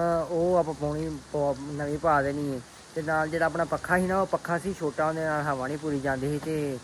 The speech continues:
ਉਹ ਵੀ ਨਵਾਂ ਪਾਉਣਾ ਹੈ। ਤੇ ਜਿਹੜਾ ਰੈਡੀਏਟਰ ਹੈ ਵਿੱਚੋਂ, ਉਹ ਵੀ ਨਵਾਂ ਹੀ ਪਵਾ ਦਿੱਤਾ ਆਪਾਂ ਸਾਰਾ ਜਗਾੜਮੈਂਟ। ਉਹ ਵੀ ਜਾਮ ਹੋਇਆ ਪਿਆ ਸੀ ਜਮਾਂ ਐਂ ਵਿੱਚ, ਯਾਨੀ ਕਿ ਵੀ ਨਾ ਪਾਣੀ ਦਾ ਸਰਕਲ ਸਹੀ ਨਹੀਂ ਚੱਲਦਾ ਸੀ ਪੂਰਾ। ਤੇ ਹੁਣ ਸਾਰਾ ਕੁਛ ਆਪਾਂ ਕਰਾ ਦਿੱਤਾ ਹੈ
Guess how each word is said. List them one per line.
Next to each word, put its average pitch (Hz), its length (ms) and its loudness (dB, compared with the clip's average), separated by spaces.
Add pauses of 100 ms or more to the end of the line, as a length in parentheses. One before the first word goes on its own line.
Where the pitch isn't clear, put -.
(440)
ਉਹ 156 120 0
ਵੀ 196 120 2
ਨਵਾਂ 170 260 4
ਪਾਉਣਾ 156 380 2
ਹੈ। 156 100 -2
ਤੇ 156 140 -6
ਜਿਹੜਾ 160 200 2
ਰੈਡੀਏਟਰ 151 560 0
ਹੈ 165 80 2
ਵਿੱਚੋਂ, 147 520 -2 (600)
ਉਹ 180 160 0
ਵੀ 202 120 4
ਨਵਾਂ 175 200 4
ਹੀ 170 40 2
ਪਵਾ 156 300 2
ਦਿੱਤਾ 131 240 -2
ਆਪਾਂ 131 280 -4
ਸਾਰਾ 143 280 2
ਜਗਾੜਮੈਂਟ। 131 960 -2
ਉਹ 165 100 -2
ਵੀ 190 120 0
ਜਾਮ 147 340 2
ਹੋਇਆ 139 220 -2
ਪਿਆ 139 140 -2
ਸੀ 156 140 -4
ਜਮਾਂ 139 260 -2
ਐਂ 131 220 -2 (180)
ਵਿੱਚ, 135 300 -6
ਯਾਨੀ 143 260 -4
ਕਿ 143 100 -6
ਵੀ 151 140 -4
ਨਾ 165 160 -2
ਪਾਣੀ 147 480 -2 (420)
ਦਾ 175 80 0
ਸਰਕਲ 160 340 -2
ਸਹੀ 165 220 -2
ਨਹੀਂ 175 120 -2
ਚੱਲਦਾ 139 320 2
ਸੀ 147 60 -2
ਪੂਰਾ। 127 360 -6 (640)
ਤੇ 156 80 -6
ਹੁਣ 151 300 -4 (560)
ਸਾਰਾ 175 400 2
ਕੁਛ 160 220 -4
ਆਪਾਂ 147 220 -4
ਕਰਾ 131 240 -4
ਦਿੱਤਾ 139 260 -4
ਹੈ 170 200 -2